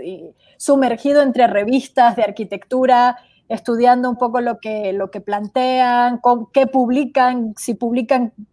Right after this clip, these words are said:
polémicas como estas o no, ¿cómo crees que ha cambiado, si es que ha cambiado o evolucionado, vamos a decirlo así, aunque, ah,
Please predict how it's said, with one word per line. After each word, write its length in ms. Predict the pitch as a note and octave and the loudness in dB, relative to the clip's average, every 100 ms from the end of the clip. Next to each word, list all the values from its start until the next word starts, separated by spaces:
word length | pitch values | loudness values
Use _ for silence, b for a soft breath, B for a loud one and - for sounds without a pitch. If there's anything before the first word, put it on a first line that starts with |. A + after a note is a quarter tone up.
| _ - | _ 0
polémicas 680 | B3 B3 B3 B3+ - A3+ - | 2 2 2 0 -2 -4 -4
como 260 | A3+ G#3+ | -4 -2
estas 460 | B3 C4 - B3 A#3 | -4 -2 0 0 -2
o 80 | G#3+ | -6
no, 260 | A#3+ C4+ b b b b | -6 -6 b b b b
¿cómo 280 | - D#4+ G#4 | 0 2 2
crees 280 | G4 F#4 F4+ | 2 0 2
que 120 | E4+ | 2
ha 360 | C#4+ D4 C#4+ - | 4 4 2 0
cambiado, 720 | A3+ G#3+ A#3 B3 B3+ C4+ B3 | -2 0 2 4 4 2 0
si 200 | - B3 | -2 -4
es 100 | A#3 | -2
que 120 | C4 | -2
ha 60 | B3 | -2
cambiado 760 | A3+ G#3+ A3+ A3+ A#3+ B3+ C4+ b b _ _ A3+ | -2 -4 -2 0 0 -2 -4 b b _ _ -2
o 400 | A3+ A#3 A3+ A3+ | 0 2 2 0
evolucionado, 840 | A3 G#3+ G#3 - G#3 G#3 C4 D4 | -2 -4 -6 -8 -8 -2 4 4
vamos 260 | B3 A3+ G#3+ | 4 2 -2
a 40 | |
decirlo 340 | A3 - G#3+ F#3 | -2 -2 -6 -6
así, 280 | - A#3+ C#4+ | -6 -4 -2
aunque, 260 | G#3+ F#3+ | -2 -8
ah, 300 | E3 - G3 | -14 -14 -20